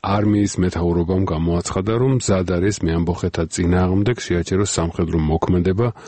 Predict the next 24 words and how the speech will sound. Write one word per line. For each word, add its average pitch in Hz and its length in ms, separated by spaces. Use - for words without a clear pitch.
ყურბან 131 400
ბაირამის, 117 560
ანუ 107 320
იდ 113 220
ალ 107 240
ადეჰის 104 560
დღესასწაულის 87 800
დროს, 101 220
რომელიც 85 240
პარასკევს 82 560
იწყება. - 420
ამ 117 80
დროს 143 240
არმიის 120 400
განცხადებაში 110 760
ნათქვამია, 101 560
რომ 117 240
ის 107 140
მეამბოხეთა 107 840
ყოველგვარ 95 480
აგრესიას 98 720
ამ 87 160
პერიოდში 90 400
სათანადო 95 720